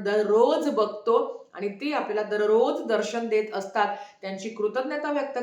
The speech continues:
करण्यासाठी. आणि ज्याच्या पत्रिकेतला सूर्य हा मजबूत असतो त्याला आयुष्यात नोकरी संदर्भातील किंवा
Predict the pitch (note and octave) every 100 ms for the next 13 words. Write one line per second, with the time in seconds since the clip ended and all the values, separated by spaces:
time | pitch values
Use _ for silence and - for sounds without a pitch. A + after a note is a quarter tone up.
0 | A#3+ G#3+ A3 A#3 G#3+ C#4 G#3+ A3+ A3+ G#3+
1 | G3 - A#3 C#4+ - - _ - C4 B3+
2 | D#4 F4+ D4+ C4+ A#3+ A3 A3 D4 D4 D#4
3 | D#4+ C#4 A3+ G3+ G#3+ G#3 C4+ G4+ E4+ A#3
4 | - A3 B3+ - - - _ _ A3+ G#3
5 | G#3 A3 B3 - F#3+ G#3 A3 A3 A3 G#3+
6 | B3+ C#4+ E4+ F4 E4+ A#3 A3 A3 G#3+ F#3+
7 | F#3+ G3 G3+ G#3 A3